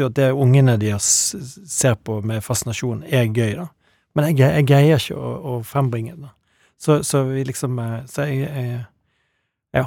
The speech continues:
jeg må bare fake et engasjement, eh, når vi skal opp og ri og sånt her. Men, eh, men, eh, eh, ja.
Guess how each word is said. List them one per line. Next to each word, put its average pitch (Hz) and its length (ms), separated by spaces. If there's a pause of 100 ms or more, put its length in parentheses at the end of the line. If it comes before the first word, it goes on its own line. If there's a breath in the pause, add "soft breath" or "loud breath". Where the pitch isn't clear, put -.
(120)
jeg 143 140
må 135 100
bare 147 160
fake 131 480
et 113 200
engasjement, 113 600
eh, 101 480
når 110 160
vi 107 120
skal 131 420 (100)
opp - 160
og 120 80
ri 110 120 (200)
og 95 240
sånt - 240
her. - 60 (180)
Men, 139 160
eh, 143 120
men, 139 280
eh, 120 300 (920)
eh, - 520 (180)
ja. 123 120